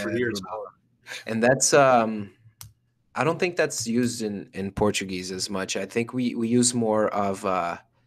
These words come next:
Speaker 2: it's called letra, G, G letra, which means, uh, letter, a letter. So when you,
Speaker 1: Oh.
Speaker 2: when you do a, a, a Rabona like that, like, you put your, like, it's just
Speaker 1: Yeah.
Speaker 2: called letra, a letter.
Speaker 1: Interesting. Okay.
Speaker 2: Yeah, it's interesting.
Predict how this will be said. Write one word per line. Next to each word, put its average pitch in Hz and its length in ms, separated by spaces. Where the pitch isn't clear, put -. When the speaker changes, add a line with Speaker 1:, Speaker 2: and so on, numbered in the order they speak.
Speaker 2:
it's 117 180
called 117 380
letra, 123 600
G, 120 280
G 120 220
letra, 123 580
which 113 220
means, 110 360
uh, 95 280
letter, 104 420
a 110 80
letter. 98 360
So - 200
when 110 140
you, 107 140
Speaker 1:
Oh. - 80
Speaker 2:
when 110 140
you 107 120
do 120 140
a, 113 60
a, 104 400
a 104 120
Rabona 104 400
like 98 200
that, 85 200
like, 95 160
you 98 80
put 113 300
your, 104 100
like, 98 220
it's 110 180
just 107 140
Speaker 1:
Yeah. - 40
Speaker 2:
called 107 200
letra, 98 440
a 104 80
letter. 98 360
Speaker 1:
Interesting. 107 540
Okay. 104 280
Speaker 2:
Yeah, 127 160
it's 120 140
interesting. 117 520